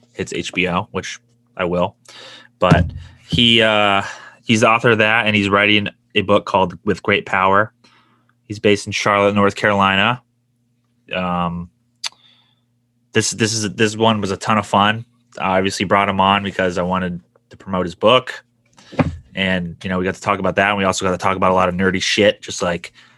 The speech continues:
D C, you know, D C and what the Snyder Cut is gonna entail. And we talked a little LaMelo Ball too, just 'cause, like, I'm like, "What's the buzz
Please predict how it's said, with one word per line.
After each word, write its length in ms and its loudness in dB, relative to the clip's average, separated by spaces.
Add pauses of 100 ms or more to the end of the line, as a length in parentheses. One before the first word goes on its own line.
(180)
D 180 -2
C, 280 -2
you 120 -4
know, 160 0
D 320 -2
C 460 2
and 140 -4 (100)
what 180 -4
the 100 -6
Snyder 440 -2
Cut 260 -2
is 160 -6
gonna 380 -4 (100)
entail. 720 4
And 260 -4 (720)
we 60 -4
talked 260 0
a 40 4
little 200 4
LaMelo 280 2
Ball 240 4
too, 320 2 (120)
just 180 -4
'cause, 140 2
like, 300 2
I'm 100 -2
like, 120 2
"What's 180 0
the 80 0
buzz 520 0